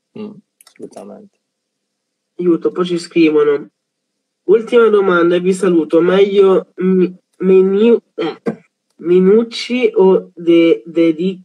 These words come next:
Speaker 2: Tetica?" Aiuto.
Speaker 1: Allora, è
Speaker 2: Aiuto,
Speaker 1: meglio
Speaker 2: scusi.
Speaker 1: Menicucci o Deida? Eh,
Speaker 2: Scusami.
Speaker 1: io ho,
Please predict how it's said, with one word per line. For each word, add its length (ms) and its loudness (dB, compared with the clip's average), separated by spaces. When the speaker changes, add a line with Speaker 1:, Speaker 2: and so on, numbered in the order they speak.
Speaker 2:
Tetica?" 680 -12
Aiuto. 360 -16
Speaker 1:
Allora, 380 -4
è 100 2
Speaker 2:
Aiuto, 140 -4
Speaker 1:
meglio 420 0
Speaker 2:
scusi. 120 -6
Speaker 1:
Menicucci 840 -12
o 100 -8
Deida? 720 -10
Eh, 1120 -14
Speaker 2:
Scusami. 560 -6
Speaker 1:
io 220 -6
ho, 760 -10